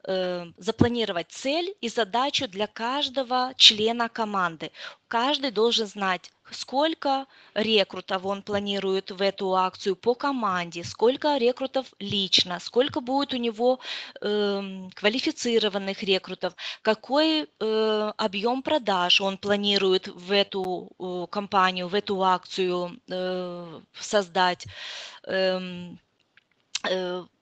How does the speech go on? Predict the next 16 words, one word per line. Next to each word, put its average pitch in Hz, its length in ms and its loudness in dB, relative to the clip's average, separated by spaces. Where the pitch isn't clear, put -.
после, 262 640 6
э, 208 380 0
какие, 285 840 4
э, 233 120 2
квалификации 233 840 4
он 208 220 -2
планирует, 208 760 2
э, 180 160 0
открыть 220 640 2
либо 208 320 0
закрыть, 196 540 0
эм, 185 600 0
благодаря 202 640 4
тоже 202 380 2
этой 202 440 -2
акции. 170 580 -4